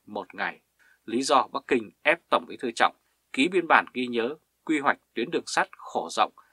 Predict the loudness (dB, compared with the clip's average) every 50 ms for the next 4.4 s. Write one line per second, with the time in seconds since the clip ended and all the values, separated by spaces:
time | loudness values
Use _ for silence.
0 | _ _ _ _ -6 -4 -4 -4 -4 _ -4 -2 -2 -2 0 2 2 2 4 2
1 | 0 0 -4 -14 -6 -2 -2 -2 -2 0 0 0 0 0 -2 _ _ _ _ _
2 | _ _ -2 0 2 2 0 0 _ 4 4 4 4 4 -2 _ -10 -8 -8 -8
3 | -6 -4 -4 -4 -4 _ _ _ _ _ _ _ _ _ _ -6 -4 -2 0 -2
4 | -2 0 2 2 2 2 0 -6